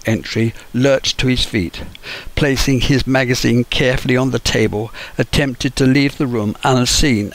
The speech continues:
and unheard, his trailing scarf dragging on the floor. Knocking briefly on the consulting room door, a muffled "Come in" allowed the next in line to enter.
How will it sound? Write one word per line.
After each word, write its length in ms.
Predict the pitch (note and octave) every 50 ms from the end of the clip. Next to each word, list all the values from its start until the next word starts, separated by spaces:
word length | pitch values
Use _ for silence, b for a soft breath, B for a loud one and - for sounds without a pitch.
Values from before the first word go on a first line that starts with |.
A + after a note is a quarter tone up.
| - -
and 160 | D3+ B2 - - -
unheard, 760 | D#3+ C#3+ C3 A#2+ A2+ - - D#3+ B2+ A2 G2 F#2 D#2+ - - - B B B
his 180 | B - A#2+ -
trailing 580 | - - - F#3 E3 D3+ D3 D3 D3+ D3+ C#3+ C#3+
scarf 720 | - - - - D#3 C3 A#2+ B2+ B2+ B2 A#2+ - - -
dragging 480 | - B2+ C3+ C3 B2+ B2+ B2+ C3 B2+
on 160 | B2 B2 B2
the 60 | B2 B2
floor. 460 | - C3+ B2 A2+ G#2+ G2+ G2 G2+ - - - - - - - B B B B B B B
Knocking 380 | C3 D3 C#3+ - C3+ C#3 C#3 A#2+
briefly 520 | - - D3+ D3 C#3 - - D3 C#3+ C3+
on 140 | C3 C3+ B2
the 60 | C3+
consulting 680 | - - C3 B2 - - D#3+ C3+ C#3 - C#3+ B2 A#2+ A#2
room 240 | B2+ C3 A#2+ A#2+
door, 480 | A2+ A2+ - D#3 C3 A2+ G#2 G#2 G#2+ - B B B B B B B B
a 60 | B2
muffled 580 | A#2+ B2 C3+ C3+ B2+ - C3 A#2+ A#2 A2 - -
"Come 240 | - - B2+ A#2 A#2+
in" 220 | A2+ G#2+ G2+ - - -
allowed 460 | - C#3 B2+ B2 B2 B2 B2+ A2+ -
the 100 | A#2+ A#2
next 400 | B2 C3+ C3 - - - - C3+
in 140 | C3 B2 B2
line 340 | A#2+ A#2 A2+ A2+ A2 A2
to 160 | - B2 - -
enter. 420 | - G#2+ G#2 F#2 - - F#2+ F#2+